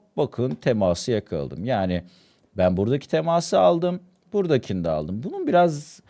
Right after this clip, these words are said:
şeyini, şeffaflığını arttıralım. Net görsün gözlerimiz olur mu? Şöyle daha iyi. Bakın şurası ve bu tarafı aldım. İki tane temas yakaladım. Şimdi bu çizim doğru mu değil mi? Bunu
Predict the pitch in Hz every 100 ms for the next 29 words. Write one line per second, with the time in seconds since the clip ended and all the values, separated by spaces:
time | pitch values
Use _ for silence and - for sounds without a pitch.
0 | _ _ _ _ - - 175 175 175 -
1 | 175 - 170 180 165 160 156 - 165 123
2 | 107 143 - 113 92 - 85 82 82 80
3 | 82 80 95 147 285 90 92 - - 104
4 | 101 117 80 65 65 _ _ _ _ _
5 | _ 143 - 139 - 220 302 - 113 90
6 | 92 - _ _ _ _ _ 165 220 -
7 | 208 196 127 92 80 69 - _ _ _
8 | _ _ - 190 - 95 135 - 196 185
9 | - 90 - 57 50 - 110 127 156 185
10 | 180 190 185 196 208 202 160 214 180 147
11 | 202 180 202 226 180